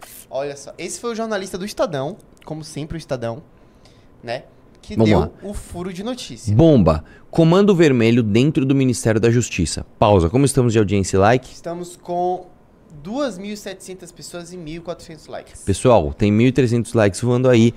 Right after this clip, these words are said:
Speaker 2: Dê o like na live. E quem entrar no clube vai ganhar esta valete nova, tá?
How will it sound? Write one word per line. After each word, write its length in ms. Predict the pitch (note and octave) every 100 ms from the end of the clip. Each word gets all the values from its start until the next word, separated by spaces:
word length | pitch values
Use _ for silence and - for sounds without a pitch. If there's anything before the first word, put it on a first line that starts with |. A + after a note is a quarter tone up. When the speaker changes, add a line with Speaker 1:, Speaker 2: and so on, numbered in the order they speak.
| -
Speaker 2:
Dê 360 | - G2 B2+ D3
o 180 | - C3
like 300 | B2 A#2+ A#2+
na 100 | C3+
live. 360 | A#2+ G#2+ G#2+ B2
E 60 | C3+
quem 280 | - D3+
entrar 220 | E3 C3+ C3
no 120 | C3+
clube 280 | A#2+ G#2+ A2
vai 220 | A#2 A#2+
ganhar 340 | A#2+ A2 A2 -
esta 460 | C3 D3 - C#3+
valete 460 | B2 B2 A2 G#2+ A#2+
nova, 580 | A#2+ G#2+ G2 G2 A2+ A2 - - - -
tá? 260 | G#2 G#2+